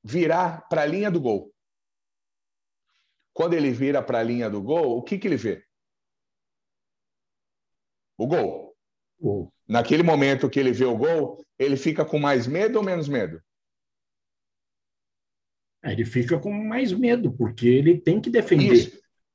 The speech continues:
Speaker 1: Eu tô estimulando, eu tô estimulando uma reação química nele, pra ele ficar extremamente alerta, né?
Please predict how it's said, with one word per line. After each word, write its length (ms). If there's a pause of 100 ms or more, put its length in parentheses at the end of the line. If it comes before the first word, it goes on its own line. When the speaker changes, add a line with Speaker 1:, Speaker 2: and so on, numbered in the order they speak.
(120)
Speaker 1:
Eu 160
tô 140
estimulando, 720
eu 120
tô 160
estimulando 680
uma 260
reação 1000 (560)
química 520
nele, 720 (300)
pra 240
ele 240
ficar 420
extremamente 1300
alerta, 800 (400)
né? 300